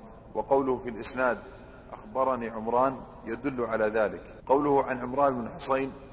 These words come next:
أي ابن عبيد بن خلف الخزاعي أبو نجيد بنون وجيم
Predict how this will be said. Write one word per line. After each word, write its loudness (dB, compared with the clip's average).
أي 2
ابن -4
عبيد -2
بن -8
خلف 0
الخزاعي 0
أبو -2
نجيد -2
بنون -4
وجيم -4